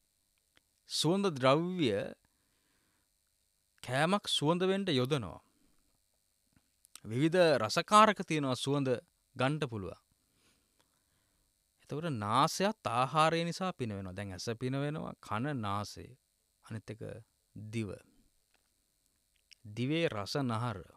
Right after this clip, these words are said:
රස බලනවා ආහාරي.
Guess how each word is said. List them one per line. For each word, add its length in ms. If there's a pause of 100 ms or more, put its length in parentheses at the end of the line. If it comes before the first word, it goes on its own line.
(1500)
රස 200
බලනවා 500 (140)
ආහාරي. 560